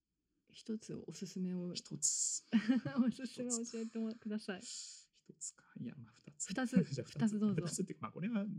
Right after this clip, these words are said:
Speaker 2: まあ、各所で言ってるんですけど、
Speaker 1: ええ。
Speaker 2: 一つは、あの、It Sayっていう、あの、
Speaker 1: はい。
Speaker 2: I、I Told、I Told Sunset About Youっていうね。
Speaker 1: はい。
Speaker 2: あの、あれ、これは多分、なんか、その、タイビーエルドラマブームが来た最初ぐらいですよね。多分、
Speaker 1: うん。
Speaker 2: 二千二十年か、その前か、それぐらいのタイミングで、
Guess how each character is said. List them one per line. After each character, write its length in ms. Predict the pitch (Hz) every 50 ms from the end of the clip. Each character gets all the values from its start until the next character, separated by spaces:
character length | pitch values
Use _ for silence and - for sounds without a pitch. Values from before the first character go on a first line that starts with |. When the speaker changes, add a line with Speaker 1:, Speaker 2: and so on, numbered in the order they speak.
| - - -
Speaker 2:
ま 140 | - - -
あ、 60 | -
各 180 | - - - -
所 100 | - -
で 60 | -
言 80 | -
っ 20 | -
て 80 | -
る 60 | - -
ん 20 |
で 20 | 57
す 40 | -
け 60 | -
ど、 60 | 190
Speaker 1:
え 40 | 196
え。 20 | 190
Speaker 2:
一 60 | 214
つ 100 | 214 -
は、 120 | - 113 -
あ 20 |
の、 160 | - - 92 95
It 260 | - - - - -
Say 180 | - - -
っ 40 | -
て 160 | - _ -
い 20 | -
う、 80 | - -
あ 80 | - -
の、 120 | - -
Speaker 1:
は 160 | 151 175 151
い。 60 | 147 - - -
Speaker 2:
I、 140 | 123 117 120
I 40 | 110
Told、 260 | - 110 110 104 107 - - -
I 160 | 117 110 104 - -
Told 140 | 110 110 107
Sunset 380 | - - - 101 90 - - -
About 260 | - - - - - - -
You 60 | -
っ 40 | -
て 140 | _ _ -
い 40 | - -
う 20 |
ね。 0 |
Speaker 1:
は 20 | 131
い。 120 | 143 147 -
Speaker 2:
あ 160 | - - 92 90
の、 220 | 90 90 92 - _ _ _ _ _ _ _ _ _ _ _ _ _ _
あ 120 | - - 160
れ、 40 | 170
こ 80 | - -
れ 60 | -
は 60 | -
多 60 | - -
分、 60 | -
な 60 | -
ん 20 |
か、 60 | - -
そ 100 | - -
の、 180 | - - - -
タ 160 | - 71 69
イ 100 | 69 67 67
ビ 180 | 67 - 131
ー 40 | 135
エ 40 | 65
ル 80 | 65 -
ド 60 | 131
ラ 100 | 131 135
マ 100 | 131 131
ブ 200 | 127 - 139 147
ー 40 | 143
ム 140 | 139 135 139
が 140 | 147 143 139
来 200 | 151 - - -
た 120 | - -
最 160 | - - 131
初 140 | 123 135 143
ぐ 60 | 151
ら 60 | 170 -
い 20 |
で 60 | - -
す 100 | - -
よ 40 | 151
ね。 60 | 143 -
多 60 | 196
分、 60 | 175
Speaker 1:
う 20 | 165
ん。 20 |
Speaker 2:
二 60 | 151
千 180 | 143 131 120 -
二 80 | 104 101
十 120 | - - -
年 180 | 95 - -
か、 160 | - _ - - - _
そ 120 | _ - -
の 60 | 98
前 140 | 101 98 92
か、 120 | - _ -
そ 100 | - 120
れ 60 | 117
ぐ 60 | 110
ら 80 | 110 113
い 40 | 113
の 60 | 110
タ 100 | 113 117
イ 40 | 120
ミ 120 | 127 131
ン 60 | 139
グ 60 | 165 202
で、 140 | 254 247